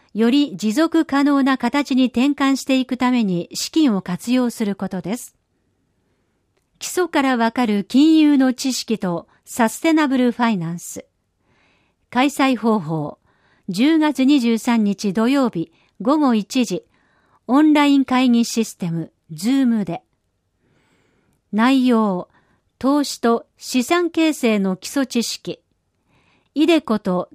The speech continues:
積立ニーサ等の活用法、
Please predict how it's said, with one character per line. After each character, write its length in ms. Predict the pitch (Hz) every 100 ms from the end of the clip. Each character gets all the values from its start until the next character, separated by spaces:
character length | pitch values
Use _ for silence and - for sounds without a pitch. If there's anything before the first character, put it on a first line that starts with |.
| _
積 280 | - 247 311
立 300 | 302 294 285
ニ 200 | 285 285
ー 20 |
サ 220 | - 214
等 240 | - 285
の 140 | 208 202
活 320 | 202 185 247
用 240 | 220 202
法、 440 | 190 180 160 147